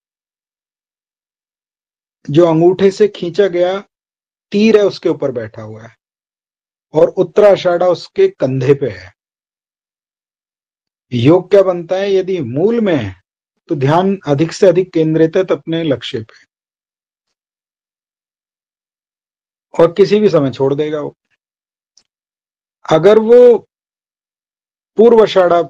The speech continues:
पे है तो ऐसा व्यक्ति बस लक्ष्य तो एक अलग बात है, उसने उसको पकड़ के रख रखा है,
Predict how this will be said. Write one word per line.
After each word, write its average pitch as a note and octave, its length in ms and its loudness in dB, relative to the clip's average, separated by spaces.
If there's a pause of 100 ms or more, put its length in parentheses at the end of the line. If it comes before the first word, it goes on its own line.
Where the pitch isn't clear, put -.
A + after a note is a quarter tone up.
(380)
पे C#3 140 -6
है G#2 320 -10 (1300)
तो D#3+ 100 0
ऐसा D#3 260 2
व्यक्ति F#3+ 640 -2 (540)
बस F3 460 -4 (1200)
लक्ष्य E3+ 580 4 (840)
तो F#3+ 80 2
एक F#3 160 0
अलग E3 180 -2
बात D3+ 300 -2
है, G#3+ 80 -6
उसने G3 360 -8
उसको - 340 -10
पकड़ G3 360 0
के G3+ 140 0
रख D#3+ 140 0
रखा C#3 300 -6
है, G3 200 -8